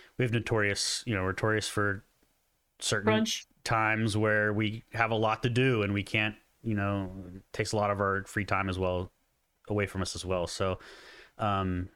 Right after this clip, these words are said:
Speaker 1: it is what it is. I'm trying to be more consistent, at least with Tagasea, and in doing so, I, I thought, you know, I, I, if I'm gonna try to be more consistent with Tagasea, I need to, um, free up time elsewhere, so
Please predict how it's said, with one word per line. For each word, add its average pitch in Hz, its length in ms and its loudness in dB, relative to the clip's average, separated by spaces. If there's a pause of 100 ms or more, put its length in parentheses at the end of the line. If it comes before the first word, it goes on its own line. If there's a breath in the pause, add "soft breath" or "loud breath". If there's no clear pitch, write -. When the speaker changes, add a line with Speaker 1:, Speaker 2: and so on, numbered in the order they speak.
(1200)
Speaker 1:
it 160 120 2
is 175 140 4
what 156 100 4
it 131 80 2
is. 120 300 2
I'm 123 100 2
trying 156 240 4
to 143 60 2
be 127 100 2
more 117 180 4
consistent, 107 460 -2
at 104 40 0
least 101 140 -2
with 113 100 -6
Tagasea, 135 680 2
and 110 100 0
in 107 80 0
doing 110 240 2
so, 107 240 2
I, 101 240 2
I - 20 4
thought, 101 420 0 (420 loud breath)
you 104 80 2
know, 104 80 2
I, 98 120 4
I, 101 280 -2 (240)
if - 120 -2
I'm 123 80 2
gonna 151 200 4
try 139 160 2
to 127 80 0
be 120 140 2
more 113 160 2
consistent 110 360 -2
with 107 140 2
Tagasea, 98 320 0
I 95 100 0
need 101 280 -2
to, 95 440 -2 (640 soft breath)
um, 87 580 -4 (140)
free 127 300 0
up 113 140 -4 (360)
time 104 400 0
elsewhere, 98 640 2
so 95 500 0